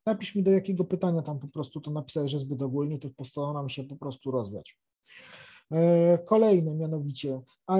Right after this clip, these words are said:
jak z efektywnością na Forex wraz z wiekiem?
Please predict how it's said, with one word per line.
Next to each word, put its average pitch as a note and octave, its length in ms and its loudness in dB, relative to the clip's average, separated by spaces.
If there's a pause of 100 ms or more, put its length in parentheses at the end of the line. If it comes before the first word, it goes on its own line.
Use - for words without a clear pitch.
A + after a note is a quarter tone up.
(200)
jak A3 220 6
z A#3+ 60 6
efektywnością G3+ 800 0
na F#3 140 0
Forex F#3 500 0
wraz E3+ 300 2
z D3+ 60 -4
wiekiem? B2 480 -4